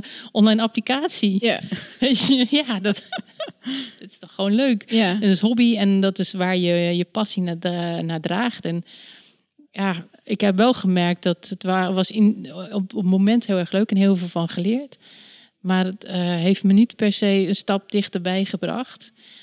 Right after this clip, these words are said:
Speaker 1: Dan wat ik naar de hand ben gaan denken van, ja, maar oké, wat wil ik dan wel uit het leven? Oh, daar wil ik heen.
Speaker 2: Mm.
Speaker 1: Oké, wacht eens even. Dan moet ik mijn krachten gaan bundelen. En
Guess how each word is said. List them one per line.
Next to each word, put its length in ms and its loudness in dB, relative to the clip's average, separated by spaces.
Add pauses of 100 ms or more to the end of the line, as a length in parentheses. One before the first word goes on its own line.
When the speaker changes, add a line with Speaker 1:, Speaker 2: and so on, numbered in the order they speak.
(160)
Speaker 1:
Dan 140 -4
wat 120 -2
ik 120 -6
naar 160 -2
de 60 -4
hand 220 -2
ben 140 0
gaan 160 -4
denken 280 -4
van, 120 -6
ja, 100 -6
maar 180 -10 (440)
oké, 320 -4
wat 140 -4
wil 120 -4
ik 80 -8
dan 120 -6
wel 180 -2
uit 160 -4
het 80 -10
leven? 380 -12
Oh, 200 -2
daar 300 -6
wil 120 -4
ik 100 -8
heen. 360 -8
Speaker 2:
Mm. 380 -8 (260)
Speaker 1:
Oké, 240 -8
wacht 300 -12
eens 120 -12
even. 140 -14
Dan 420 0 (460)
moet 140 -2
ik 60 -2
mijn 140 -2
krachten 340 -10
gaan 200 -4
bundelen. 500 2 (220)
En 320 -8